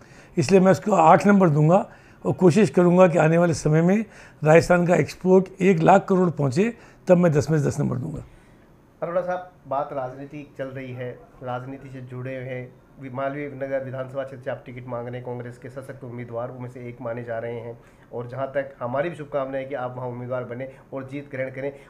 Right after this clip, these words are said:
Speaker 2: और मेरी खुद की पर्सनल है, मैं एक न्यूज़ ट्वेंटी वन के माध्यम से देश के लोगों को कहना चाहता हूं कि आज आप लघु उद्योग राज्य मंत्री हैं,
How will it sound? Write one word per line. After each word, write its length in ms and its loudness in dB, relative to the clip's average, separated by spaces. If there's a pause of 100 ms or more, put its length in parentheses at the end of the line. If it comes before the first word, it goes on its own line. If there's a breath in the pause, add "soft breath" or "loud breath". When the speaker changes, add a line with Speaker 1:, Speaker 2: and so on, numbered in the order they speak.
(120)
Speaker 2:
और 160 0
मेरी 260 -6
खुद 340 -16
की 80 -6
पर्सनल 460 -2
है, 400 -6
मैं 200 0
एक 160 -6
न्यूज़ 160 -12
ट्वेंटी 260 -10
वन 160 -8
के 120 -12
माध्यम 360 -4
से 200 -6 (200 loud breath)
देश 180 -6
के 80 -8
लोगों 260 -6
को 60 -16
कहना 200 -6
चाहता 280 -6
हूं 80 -6 (320 soft breath)
कि 80 -20 (100)
आज 240 -2
आप 160 -2
लघु 200 -8
उद्योग 280 -8
राज्य 280 -8
मंत्री 320 -8
हैं, 120 -6